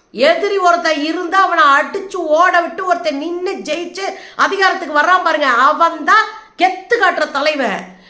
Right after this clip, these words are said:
எதிரியே இல்லைன்னு தனியா ஓடிட்டு இருக்கான் பாரு, அவன் லூசு பையன்னு அர்த்தம். காவிகள் அதைத்தான் தேர்ந்தெடுக்கிறாங்க. இப்ப இதுல என்ன ஆகி போச்சு அப்படின்னா, இப்ப காங்கிரஸ் கட்சியினுடைய தலைவர்கள் கடுமையான கண்டனத்தை தெரிவிச்சிருக்கிறாங்க. அதுல பேசுகிற போது சொல்றாங்க, "ஏங்க,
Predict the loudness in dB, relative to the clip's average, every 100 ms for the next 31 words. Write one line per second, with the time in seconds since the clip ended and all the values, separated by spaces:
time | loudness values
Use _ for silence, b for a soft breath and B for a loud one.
0 | b 0 0 -2 -2 2 2 0 0 0
1 | 0 -2 -2 0 0 0 2 0 -2 -4
2 | -2 0 0 0 0 0 -4 -4 -2 0
3 | -2 -2 -2 0 -2 -2 -4 -6 -6 b
4 | b b b _ 2 6 6 6 4 0
5 | -2 -4 -2 -2 -2 -4 0 0 0 -4
6 | -4 -2 -10 -10 -14 -16 _ b b b
7 | b -6 -2 -2 0 2 2 2 -2 -2
8 | 0 -2 -2 -6 -4 2 4 2 0 -14
9 | _ -6 -6 0 4 4 2 0 -2 -2
10 | -6 -4 -4 -2 -2 -2 -2 -2 -2 -2
11 | -2 -6 -2 0 0 -4 -2 -2 -2 -4
12 | -6 -4 -6 -6 -8 -8 -10 -10 -12 -12
13 | -12 -14 _ _ -4 0 0 0 -2 -2
14 | -2 -2 -2 -4 -4 -2 0 -2 -4 -4